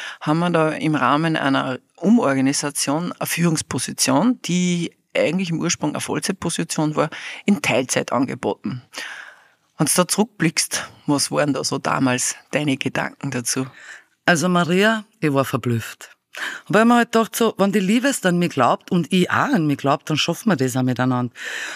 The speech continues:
Speaker 2: Und Maria, du weißt, das war ja mein Ziel seit zweitausendsechs, wo ich bei der Liebes da angefangen hab. Und mit meinem fachlichen Background, beginnend als Agent aus dem Kundenservice und auch damals im Backoffice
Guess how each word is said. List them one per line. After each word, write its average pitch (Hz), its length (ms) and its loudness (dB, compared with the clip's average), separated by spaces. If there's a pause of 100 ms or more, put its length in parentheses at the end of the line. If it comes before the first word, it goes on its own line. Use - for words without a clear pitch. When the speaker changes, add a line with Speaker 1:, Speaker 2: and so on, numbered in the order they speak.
(120)
Speaker 2:
Und 165 80 4
Maria, 190 240 6
du 160 120 0
weißt, 131 320 2
das 143 140 -2
war 147 140 6
ja 143 80 4
mein 131 180 2
Ziel 175 340 4
seit 139 220 0
zweitausendsechs, 135 720 -2
wo 147 60 2
ich 135 60 2
bei 139 100 2
der 143 80 2
Liebes 147 280 0
da 123 120 2
angefangen 131 520 2
hab. 123 140 -2 (680)
Und 185 500 4
mit 180 160 2
meinem 170 140 4
fachlichen 190 520 0
Background, 220 520 2
beginnend 180 400 0
als 127 180 -4
Agent 180 340 0
aus 135 120 -2
dem 139 80 -4
Kundenservice 185 760 0
und 131 160 -2
auch 117 60 -2
damals 127 400 -2
im 123 100 -4
Backoffice 202 720 0